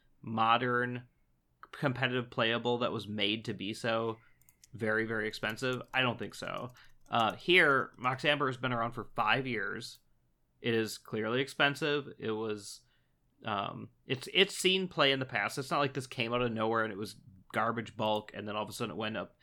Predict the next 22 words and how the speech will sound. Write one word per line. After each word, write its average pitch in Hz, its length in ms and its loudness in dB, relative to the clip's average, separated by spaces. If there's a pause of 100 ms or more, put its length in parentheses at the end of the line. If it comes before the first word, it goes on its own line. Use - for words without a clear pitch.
(240)
so 123 260 2
much. 110 380 4
I 117 40 -6
mean, 113 80 -4
it's 113 100 -10
been 131 100 0
slowly 143 640 8
going 127 280 2
up 113 200 0
with 117 160 -4
some, 110 420 -6
you 107 120 -6
know, 95 100 -8 (140)
ups 120 240 0
and 120 140 -4
downs 107 320 2
along 104 240 -2
the 101 60 -6
way. 101 280 -2 (300)
So - 120 -2
yeah, 175 220 6
I, 135 140 -4